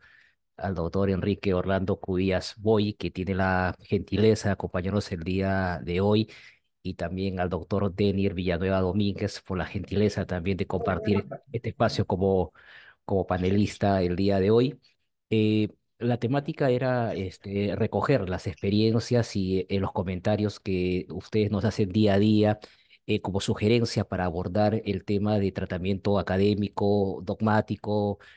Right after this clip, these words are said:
eh, jurisprudencial, y en esta ocasión, eh, la gran mayoría, eh, orientó el tema de su solicitud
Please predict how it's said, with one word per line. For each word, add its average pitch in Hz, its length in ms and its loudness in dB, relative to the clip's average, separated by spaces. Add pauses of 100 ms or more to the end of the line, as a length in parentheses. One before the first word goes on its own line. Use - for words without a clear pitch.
(280)
eh, 92 380 0
jurisprudencial, 104 1080 2 (340)
y 101 280 0
en 101 80 0
esta 113 180 -2
ocasión, 117 600 -2
eh, 101 200 0
la 95 120 -2
gran 104 160 -2
mayoría, 107 640 0
eh, 101 280 -4
orientó 98 400 -2
el - 500 -4
tema 117 280 2
de 110 120 -4
su - 120 -16 (300)
solicitud 110 600 0